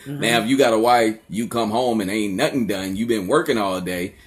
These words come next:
Speaker 2: then you need to communicate with that wife saying,
Speaker 1: Yeah.
Speaker 2: "Hey,
Speaker 1: Mm-hmm.
Speaker 2: you know, if I'm work, at work all day, you can at least have the house clean."
Speaker 1: Yes, that's
Speaker 2: You know,
Speaker 1: right.
Speaker 2: it's all about talking to your wife.
Speaker 1: Mm-hmm.
Speaker 2: If she was doing that all in the beginning, maybe she feels like,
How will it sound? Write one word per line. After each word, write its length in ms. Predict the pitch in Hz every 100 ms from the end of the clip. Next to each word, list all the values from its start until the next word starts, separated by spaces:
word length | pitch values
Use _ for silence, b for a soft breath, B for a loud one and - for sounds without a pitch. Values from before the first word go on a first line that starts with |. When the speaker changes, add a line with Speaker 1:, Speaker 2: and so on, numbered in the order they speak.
| b
Speaker 2:
then 180 | 107 104
you 140 | 104
need 160 | 107 98
to 80 | 92
communicate 680 | 92 101 220 - 87 80
with 120 | 80 -
that 200 | 76 73
wife 240 | 80 69
saying, 220 | - 90
Speaker 1:
Yeah. 80 | 90
Speaker 2:
"Hey, 360 | 107 127 73 -
Speaker 1:
Mm-hmm. 260 | 143 151 156
Speaker 2:
you 60 | 123
know, 160 | 110
if 80 | 98
I'm 180 | 135 131
work, 320 | 120 117 -
at 160 | 107 101
work 240 | 120 110
all 220 | 104 98
day, 200 | 87 131 120
you 220 | 92 117
can 140 | 98
at 20 | 101
least 240 | 135 -
have 200 | 101 92
the 80 | 76
house 320 | 87 104 87
clean." 440 | - 73 60 57 139
Speaker 1:
Yes, 240 | 139 127 -
that's 120 | 123
Speaker 2:
You 80 | 123
know, 220 | 117 113
Speaker 1:
right. 100 | 131
Speaker 2:
it's 80 | 131
all 220 | 151 170
about 260 | 127 127
talking 260 | 147 - 156
to 120 | 139
your 160 | 101 95
wife. 280 | 87 62 -
Speaker 1:
Mm-hmm. 360 | 147 156 175 160
Speaker 2:
If 140 | 107
she 160 | 147 160
was 100 | 135
doing 240 | 143 139
that 140 | 135 131
all 240 | 131 127
in 80 | 123
the 80 | 113
beginning, 520 | 117 110 151 127 117
maybe 240 | 120 135
she 180 | 135 135
feels 400 | 131 131 131 113
like, 380 | 104 98 90